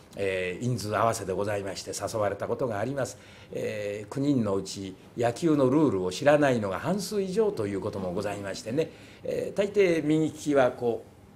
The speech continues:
こっち側に立ちますんで、えー、何かの手違いでボールが当たったりなんかいたしますと、「走れ！」という、まあ、監督の声を、まあ、これも先-、大先輩が監督でございますがね、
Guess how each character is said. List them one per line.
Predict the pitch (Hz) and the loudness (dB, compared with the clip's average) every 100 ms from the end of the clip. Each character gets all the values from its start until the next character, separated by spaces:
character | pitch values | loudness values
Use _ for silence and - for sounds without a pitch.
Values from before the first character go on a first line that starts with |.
| - - - - | -20 -20 -14 -6
こ | 135 | -2
っ | |
ち | - | 4
側 | 147 139 123 | 8 8 8
に | |
立 | 117 - 123 | 2 -2 -2
ち | 135 | 0
ま | 120 | -2
す | - | -2
ん | 98 | -10
で、 | 90 - - - | -10 -14 -18 -10
え | - - | -6 -4
ー、 | 180 | -2
何 | 190 | 0
か | 185 | 4
の | 220 | 4
手 | 180 | 4
違 | 143 151 143 | 2 6 6
い | 127 | 6
で | 120 | 4
ボ | 143 | 4
ー | 151 | 4
ル | |
が | 123 127 127 | 4 2 2
当 | |
た | 170 | -2
っ | - | 2
た | 165 | 2
り | 135 131 | 2 -2
な | 147 | -2
ん | 156 | 0
か | 135 | 0
い | 123 131 | 0 -2
た | 131 156 | 0 0
し | 151 156 | 0 -6
ま | 156 160 | -2 -2
す | 156 | 0
と、 | 160 - - - | -2 -2 -10 -12
「走 | - - - | -4 0 0
れ！」 | 180 196 - | 0 -4 2
と | 175 | 4
い | 151 | 4
う、 | 143 135 | 4 0
ま | 127 113 | 0 0
あ、 | - | 0
監 | 127 | -2
督 | 131 117 | 0 0
の | 123 | 0
声 | 117 143 135 | 2 4 6
を、 | 117 110 - - | 6 2 -4 -8
ま | 123 | -4
あ、 | |
こ | 117 | 0
れ | 123 | 2
も | 117 | 0
先-、 | - 123 127 | 0 -2 0
大 | 117 | -2
先 | 113 131 | 0 -4
輩 | 113 110 107 110 | 0 0 -2 -4
が | 107 | -4
監 | 110 117 | -4 -2
督 | 117 110 | -2 0
で | |
ご | 113 | 0
ざ | 113 117 | 2 0
い | |
ま | 113 104 | -2 -8
す | 113 | -6
が | 120 | -4
ね、 | 160 | -4